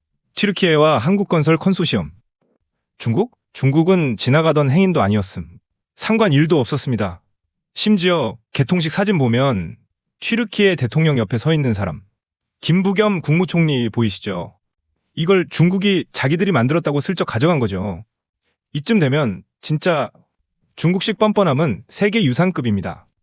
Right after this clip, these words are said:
이 다리가 지진을 버틸 수 있었던 이유? 한국이 개발한 초고강도 케이블 기술, 지진 격리 교량 받침,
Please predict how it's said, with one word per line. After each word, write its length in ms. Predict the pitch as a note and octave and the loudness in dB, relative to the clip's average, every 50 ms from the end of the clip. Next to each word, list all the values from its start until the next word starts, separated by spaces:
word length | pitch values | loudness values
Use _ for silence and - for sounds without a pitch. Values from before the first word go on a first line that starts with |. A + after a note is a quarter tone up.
| _ _ _ _ - | _ _ _ _ -4
이 140 | C3+ D3+ | -4 -4
다리가 500 | C#3+ A2 A2+ A#2 B2 B2+ D3 C#3 G#2+ F#2 - _ _ - | -2 -2 -2 -2 0 0 0 -2 -2 -4 -10 _ _ -10
지진을 340 | - D3 C#3+ F3+ G3 A3 | -8 -4 -2 0 2 2
버틸 320 | G3 - B2+ A2+ - F#3+ G3 | 2 0 -2 -4 -2 -4 -4
수 120 | - - | -4 -4
있었던 360 | D#3 - D#3 D3 - C#3 B2 | -4 -4 -4 -4 -4 -2 0
이유? 240 | A2 G#2+ B2 E3 G#3+ - _ _ _ _ _ _ _ | 0 0 0 -2 -4 -8 _ _ _ _ _ _ _
한국이 400 | - - - G3 G3+ G3 G3 F#3+ | -8 -4 -2 0 0 2 0 2
개발한 460 | D#3 C3 A#2+ A#2 A#2 C3+ D#3 F3 F#3+ | 2 2 2 2 2 0 0 -2 -2
초고강도 500 | - - G3 G3+ F#3+ F#3+ F3 D#3+ D3 D3+ | -4 -2 0 2 2 2 2 2 0 -2
케이블 320 | C#3+ - E3+ E3 D#3 C#3+ C3 | 0 0 0 2 2 2 0
기술, 380 | A2+ A2+ - - G#2 F2 F2 - _ _ _ _ _ _ _ | 0 -2 -2 -4 -6 -8 -8 -12 _ _ _ _ _ _ _
지진 340 | - - C3+ C3 F3 G3 G3 | -8 -6 -4 -2 0 0 0
격리 380 | F3 F3+ E3+ E3 E3 F3 F3+ F3 | 2 2 2 4 4 4 2 0
교량 340 | - - B2+ B2+ C#3+ D3 C3+ | 0 0 0 2 2 0 0
받침, 400 | A#2 G2+ - - - F#2 D#2 | -2 -4 -6 -6 -8 -8 -8